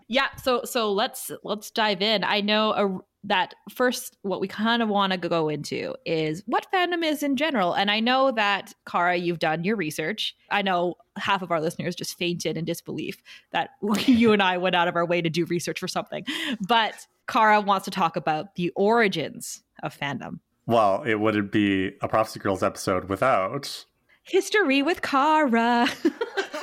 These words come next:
Speaker 1: <laughs>
Speaker 2: Indeed. Um, yeah, so I was curious. I'm like, this idea of fandom, like, where did it come from? And actually, the Buffy fandom is not by far the earliest fandom,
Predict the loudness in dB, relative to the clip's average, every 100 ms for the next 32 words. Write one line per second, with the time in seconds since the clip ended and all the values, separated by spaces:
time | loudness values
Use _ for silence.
0 | -12 -14 -12 -16 -8 -6 -6 -4 -2 -2
1 | -4 _ 0 4 6 6 6 4 0 4
2 | 6 6 2 2 2 4 4 4 2 0
3 | 4 4 4 2 2 4 4 2 -2 _
4 | _ _ _ _ _ 0 2 2 2 4
5 | 4 4 4 4 2 2 0 2 4 4
6 | 4 2 2 0 0 0 0 -4 -2 0
7 | 2 0 0 0 0 -4 _ _ -20 -12
8 | -2 0 4 2 2 -2 0 0 2 2
9 | 2 0 -8 -18 _ _ _ -20 0 2
10 | 4 4 4 2 2 0 0 0 2 2
11 | 0 -2 -2 -2